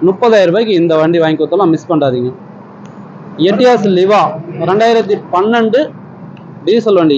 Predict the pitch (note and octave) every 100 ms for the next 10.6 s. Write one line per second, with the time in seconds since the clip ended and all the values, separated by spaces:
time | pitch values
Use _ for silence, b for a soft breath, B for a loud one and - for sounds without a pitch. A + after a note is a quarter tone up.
0 | D3+ F#3 G3 F#3 D3+ E3 F3 D#3+ D3+ C#3+
1 | D3+ D3+ C#3 C#3 C#3 C#3 C#3 D3 D3 D#3+
2 | C#3+ C#3 F#3 - - - - C#3 C#3 C3
3 | F3+ F3+ F3 E3+ E3+ D3+ F3+ E3 E3 D#3+
4 | E3+ E3 E3 D#3 D#3 F3+ F3+ F3 E3+ D3
5 | C#3 E3+ F#3+ F3 D#3 D#3+ D#3+ D#3 F#3 G3+
6 | - - - - C#3+ F#3 A#3+ F#3 G3+ G#3+
7 | G#3 G3+ F#3 F3 E3+ F#3 F3+ E3 D3+ D#3+
8 | F#3 D#3+ D#3 D#3+ D3+ D#3 F3+ D3+ F3 E3
9 | E3 F3 F3+ D3+ C#3+ E3+ E3 D#3 D3+ D#3
10 | D#3 D3+ - D#3 D3 F3